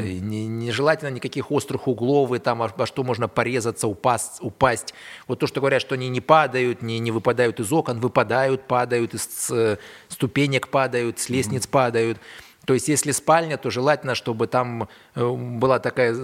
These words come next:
Speaker 1: закрывалочка, да, э, в-, чтобы можно было, да,
Speaker 2: Мгм.
Speaker 1: и снаружи от-, закрыть, и потом открыть, допустим, чтобы ребеночек сам,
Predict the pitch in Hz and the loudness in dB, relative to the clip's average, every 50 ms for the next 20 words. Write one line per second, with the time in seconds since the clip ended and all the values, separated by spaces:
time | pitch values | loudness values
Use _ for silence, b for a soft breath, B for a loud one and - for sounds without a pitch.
0 | 123 113 107 107 123 123 104 113 127 - 131 131 127 143 165 160 156 139 - - | -6 -6 -6 -6 -4 -4 -2 -2 -2 0 0 2 4 4 4 4 2 -2 -4 -6
1 | - 120 110 110 123 135 135 127 B B B B _ - 110 104 104 101 104 104 | -6 -6 -2 0 0 0 0 -2 B B B B _ -6 -4 -2 -2 -2 -2 -2
2 | 104 104 101 101 101 104 104 101 101 101 98 98 98 95 - - 139 113 120 120 | -4 -4 -4 -4 -6 -8 -8 -8 -8 -8 -8 -8 -8 -8 -4 -2 0 0 0 0
3 | 123 139 120 107 120 113 113 117 117 117 110 - 127 120 117 113 113 104 - - | 0 0 0 0 -2 0 0 0 0 2 2 2 2 2 0 0 -2 -4 -4 -2
4 | 131 143 156 131 110 127 113 - - 120 104 98 123 - - 151 165 151 - 117 | -2 -2 0 0 0 0 -2 -2 -2 -2 -2 -2 -4 -2 -2 -2 -2 -2 -2 -4
5 | 101 - - 107 - 131 123 131 120 - - - 92 80 80 78 85 85 - 95 | -4 -4 -4 -4 -4 -2 0 -2 -2 -2 -4 -4 -4 -6 -6 -8 -8 -8 -6 -8
6 | 82 - - 90 - - 101 - 123 117 127 127 120 107 - 123 - - - 151 | -8 -6 -6 -6 -6 -6 -4 -2 0 0 0 0 0 -2 -2 -4 -2 0 0 0
7 | 147 120 | 0 0